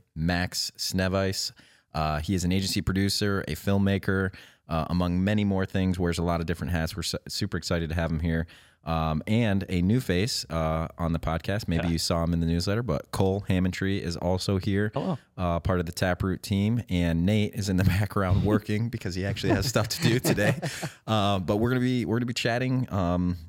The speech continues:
Speaker 1: all things filmmaking, and, and we're really excited to have you here. Thanks for coming, Max.
Speaker 3: Thanks for having me. I'm stoked to be here.
Speaker 1: Yeah, yeah. I, um, you know, maybe a quick background on, on how we met and,
Speaker 3: Sure.
Speaker 1: uh, you know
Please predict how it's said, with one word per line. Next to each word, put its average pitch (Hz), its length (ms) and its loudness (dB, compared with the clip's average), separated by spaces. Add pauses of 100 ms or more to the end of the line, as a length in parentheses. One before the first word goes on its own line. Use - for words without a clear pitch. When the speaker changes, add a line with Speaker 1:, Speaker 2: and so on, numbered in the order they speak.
(180)
Speaker 1:
all 110 160 0
things 123 240 0
filmmaking, 92 680 -2
and, 80 260 -2
and 87 200 -2
we're 90 120 0
really 92 200 0
excited 90 280 -2
to 82 60 -2
have 90 180 -2
you 85 80 -2
here. 80 120 -6
Thanks 85 200 -6
for - 80 -16
coming, 82 260 -6
Max. 80 160 -10
Speaker 3:
Thanks 123 180 -2
for 117 80 -2
having 127 280 0
me. 87 120 -6
I'm 95 120 -16
stoked 113 320 -8
to 113 40 -18
be 123 160 -10
here. - 280 -12
Speaker 1:
Yeah, 98 260 -2 (120)
yeah. 95 380 -2
I, 85 220 0
um, 82 360 0 (760)
you 98 100 2
know, 87 100 2
maybe 90 440 2
a 82 60 -2
quick 82 280 -2
background 78 680 -2
on, 78 360 -2 (480)
on 82 80 -4
how 85 160 2
we 85 140 2
met 82 380 0
and, 78 320 0
Speaker 3:
Sure. 80 80 0
Speaker 1:
uh, 76 280 -2 (200)
you 82 120 -4
know 76 180 -4